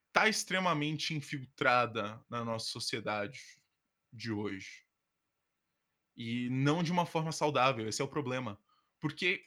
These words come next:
que nem eu falei, sabe, a nossa sociedade tem problemas e a gente precisa tentar resolver eles, não vamos resolver todos, e com a resolução de alguns problemas, novos problemas vão surgir, e isso faz parte, só que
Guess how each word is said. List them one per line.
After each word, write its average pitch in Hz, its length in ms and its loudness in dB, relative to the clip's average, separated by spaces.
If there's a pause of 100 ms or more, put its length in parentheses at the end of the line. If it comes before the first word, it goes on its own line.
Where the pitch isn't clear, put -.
(140)
que 202 100 0
nem 185 80 4
eu 208 60 0
falei, 185 320 2
sabe, 117 280 0
a 104 60 -4
nossa 117 160 -4
sociedade 131 500 0
tem 151 140 -4
problemas 147 800 -4 (440)
e 117 460 -2
a 113 100 2
gente 113 300 -4
precisa 135 480 -2
tentar 147 300 0
resolver 139 500 2
eles, 131 480 -2
não 127 180 -4
vamos 131 280 -2
resolver 127 560 -2
todos, 131 600 -4 (400)
e 123 360 -2
com 151 180 0
a 156 40 4
resolução 143 440 2
de 135 60 0
alguns 139 240 -2
problemas, 131 540 0
novos 156 360 2
problemas 143 480 -2
vão 143 140 -2
surgir, 143 600 -2 (400)
e 131 200 -2
isso 143 200 -2
faz 151 300 -4
parte, 139 540 -4
só - 160 -6
que 151 520 -6